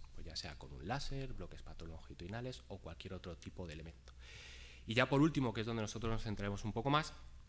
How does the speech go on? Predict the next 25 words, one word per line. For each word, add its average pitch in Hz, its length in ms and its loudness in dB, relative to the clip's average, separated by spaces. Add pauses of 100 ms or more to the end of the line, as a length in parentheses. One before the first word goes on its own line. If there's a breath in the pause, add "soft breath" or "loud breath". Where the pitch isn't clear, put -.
(360)
vamos 104 300 6
a 113 40 4
ver 117 180 2
cómo 127 240 4
se - 100 -2
establecen 107 400 0
las 104 140 0
cadenas 95 320 0
de 87 100 0
trazabilidad, 87 680 -4
es 101 60 -6
decir, 107 300 -2 (240)
una 110 440 0
relación 101 640 -2
que 92 100 -4
nos 92 100 -6
puede 104 220 -2
vincular 104 440 -2
nuestras 90 360 -6
medidas 95 300 -4
con 101 120 -2
el 90 100 -4
patrón 104 420 -4
primario 95 440 4
definido, 90 440 0